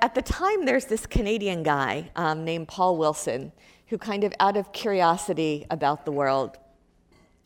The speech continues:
um, ends up in Czechoslovakia, first teaching English and then learning Czech and then translating some literature in the late sixties and seventies.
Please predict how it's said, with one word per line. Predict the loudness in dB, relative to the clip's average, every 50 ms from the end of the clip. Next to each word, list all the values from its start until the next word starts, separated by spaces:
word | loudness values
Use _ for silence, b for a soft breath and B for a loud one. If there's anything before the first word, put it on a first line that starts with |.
| _ -4
um, | -4 -2 -2 -2 -6 B B B B B B B B _
ends | 0 2 2 0 -2 -4 -2 0
up | 2 2 2 0 -2 -8 -8 -6
in | -4 -4 -2 -4 -6 -6 -8
Czechoslovakia, | -6 -6 -6 -6 -6 -10 -8 -4 0 0 0 0 -2 0 0 2 2 2 0
first | -2 -2 -2 -2 -2 -4 -8 -8
teaching | -8 -8 -4 -4 -4 -4
English | -2 -2 0 2 4 4 2 2 0 -2
and | -4 -4
then | -4 -4 -4 -4
learning | -6 -6 -6 -8 -10 -10
Czech | -4 0 2 2 4 2 2 0 -2
and | -4 -4
then | -6 -8 -8
translating | -6 -4 -4 -4 -4 -2 -4 -4 -2 -4 -8
some | -6 -8 -8 -6 -4
literature | -2 -2 -2 -2 -4 -4 -4 -2 -2
in | -2 -2
the | -2 -2
late | -2 -2 -4 -4 -6
sixties | -10 -12 -14 -10 -8 -8 -8 -6 -8
and | -10 -10
seventies. | -4 -4 -4 -4 -4 -8 -8 -8 -8 -10 -12 -16